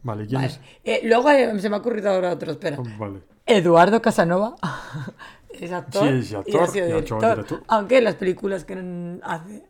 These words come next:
Speaker 2: no nos gustan.
Speaker 1: Yo vi una vez una peli, empecé, intenté verla.
Speaker 2: La de Pieles.
Speaker 1: La de Pieles, y no pude. ¿No era la de Pieles, la que... la de la hija, el hijo y la madre? ¿Era esa?
Speaker 2: Ah, no, esa era La Piedad.
Speaker 1: La Piedad, sí.
Speaker 2: Esa era La Piedad. Vale, y el último que para mí es el mejor,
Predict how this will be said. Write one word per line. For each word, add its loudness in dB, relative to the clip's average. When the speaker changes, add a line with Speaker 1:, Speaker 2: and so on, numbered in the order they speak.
Speaker 2:
no -10
nos -10
gustan. -10
Speaker 1:
Yo 0
vi 0
una 4
vez -2
una 0
peli, -2
empecé, -8
intenté -10
verla. -6
Speaker 2:
La -10
de -4
Pieles. -6
Speaker 1:
La -2
de 0
Pieles, -4
y -10
no -10
pude. -8
¿No -2
era 0
la 2
de 0
Pieles, 0
la 0
que... -6
la -6
de -6
la -4
hija, -6
el -4
hijo -4
y -4
la -4
madre? -4
¿Era -2
esa? -2
Speaker 2:
Ah, 4
no, 4
esa 2
era 6
La 0
Piedad. -2
Speaker 1:
La 2
Piedad, 0
sí. -12
Speaker 2:
Esa -8
era -8
La -8
Piedad. -14
Vale, -2
y -2
el 0
último -2
que -2
para -2
mí -6
es -2
el -6
mejor, -2